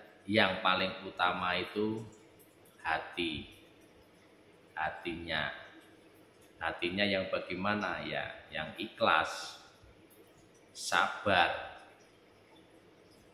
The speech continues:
Nah, ikhlas, niat, ikhlas, sabar.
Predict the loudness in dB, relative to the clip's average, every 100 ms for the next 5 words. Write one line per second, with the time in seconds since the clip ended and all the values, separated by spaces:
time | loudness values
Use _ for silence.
0 | -18 -10 -6 -6 -10 -16 -20 -20 -16 -12
1 | -12 -8 0 2 2 -2 -10 -16 -20 -20
2 | -20 -20 -20 -20 -16 -8 -4 0 2 0
3 | -4 -8 -10 -8 2 2 2 -2 -4 -4
4 | 0 2 2 0 -12 -18